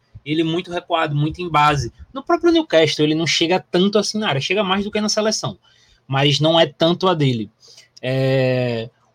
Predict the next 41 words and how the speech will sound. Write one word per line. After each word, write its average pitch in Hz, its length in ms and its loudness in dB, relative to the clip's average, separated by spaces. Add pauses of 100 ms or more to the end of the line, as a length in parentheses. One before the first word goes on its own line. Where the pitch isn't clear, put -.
(140)
o 185 200 4
João 196 260 4
Gomes, 165 720 4
ele 160 400 0
é 156 100 -2
muito 170 320 -2
bom, 160 360 0
mas 151 200 0
com 180 240 -2
a 175 60 2
bola, 151 500 2
ele 151 180 2
é 151 40 4
assim, 147 320 -4 (340)
muito 143 200 0
bom 156 120 2
sem 180 280 0
a 185 40 2
bola, 143 360 4
né? 135 160 -4 (380)
Pisando 147 260 2
na 143 120 0
área, 143 440 4
correndo, 151 880 0 (140)
defendendo, 143 880 -2
cobrindo 147 340 -2
espaço, 147 440 4 (280)
mas 143 220 -2
com 180 180 0
a 190 60 4
bola 170 300 4
ele 185 120 4
fica 180 280 -2
um 180 40 0
pouquinho 196 600 0
abaixo. 156 520 4 (440)
O 160 120 4
Andrés, 180 500 6
nesse 202 220 0
ponto 175 380 -2
aí 147 460 2